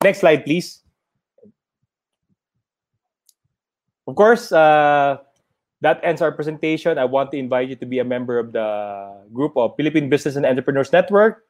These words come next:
Be a group member, because what we'll do will be, uh, uh, featuring all of you to help you promote your business for free. Okay, so we'll start that this coming Wednesday.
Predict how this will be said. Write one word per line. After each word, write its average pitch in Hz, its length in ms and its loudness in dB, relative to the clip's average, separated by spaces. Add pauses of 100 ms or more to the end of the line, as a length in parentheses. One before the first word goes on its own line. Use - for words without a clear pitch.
Be 131 100 -2
a 123 80 2
group 151 280 0
member, 175 420 6
because 139 420 2 (340)
what 139 180 2
we'll 170 160 2
do 160 240 4
will 139 200 0
be, 135 340 -2
uh, 120 420 2 (460)
uh, 120 200 -4
featuring 170 460 0
all 151 180 2
of 143 120 -2
you 147 200 -4
to 143 160 -4
help 185 300 2
you 165 460 0
promote 151 360 0
your 135 100 -2
business 117 720 -4
for 160 120 0
free. 220 320 -2 (300)
Okay, 143 300 -2
so 135 260 0
we'll 131 200 -2
start 156 280 2
that 139 280 2
this 131 140 -6
coming 127 360 -2
Wednesday. 131 560 -2